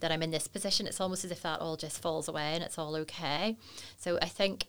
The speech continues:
you know, I can't remember the exact statistics, but I remember at the start, and people always said ninety-eight percent or something like that of people, you know, with an idea, it doesn't come to fruition. It doesn't come to anything. And even if it does, most of those don't succeed anyway.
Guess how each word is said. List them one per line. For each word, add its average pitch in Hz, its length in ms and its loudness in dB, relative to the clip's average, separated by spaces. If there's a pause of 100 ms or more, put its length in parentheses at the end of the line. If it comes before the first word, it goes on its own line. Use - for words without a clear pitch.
you - 160 -2
know, 170 120 2
I 160 140 2
can't - 200 -2
remember 180 220 0
the 156 100 4
exact 151 340 0
statistics, - 520 0
but 165 140 -4
I - 40 2
remember 165 280 0
at 170 100 -2
the - 40 -10
start, 156 460 -2
and 147 180 -4
people 160 300 -4
always 156 240 0
said 156 320 0 (260)
ninety-eight 160 880 0
percent 151 580 -2
or 156 60 -6
something 156 340 -6
like 156 160 -6
that 156 220 0
of 156 220 -8
people, - 400 -2
you 160 140 -4
know, 147 80 -6
with 151 220 -8
an 170 80 0
idea, 156 520 0 (220)
it - 80 -6
doesn't 165 180 -4
come 156 180 -4
to 151 80 -8
fruition. 180 540 -4
It - 80 -8
doesn't 156 180 -6
come 160 160 -6
to 151 80 -6
anything. 170 300 -2
And 165 80 -2
even 165 160 0
if 156 60 2
it 170 100 -4
does, 165 360 -2 (220)
most - 240 0
of 175 60 2
those 165 220 0
don't 170 180 -2
succeed - 340 -2
anyway. 202 440 4